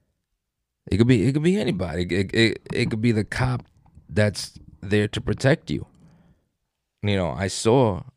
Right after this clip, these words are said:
a case where it was a cop. A cop that, well, he killed one woman, but the way he killed her was like, yo. Like, <laughs> what? And this guy was in uniform.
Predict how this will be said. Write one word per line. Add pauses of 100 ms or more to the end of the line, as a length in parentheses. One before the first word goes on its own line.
a
case
where
it
was
a
cop. (1400)
A
cop
that, (320)
well,
he
killed
one
woman,
but (720)
the
way
he
killed
her
was
like, (260)
yo. (2000)
Like,
<laughs>
what? (580)
And
this
guy
was
in
uniform.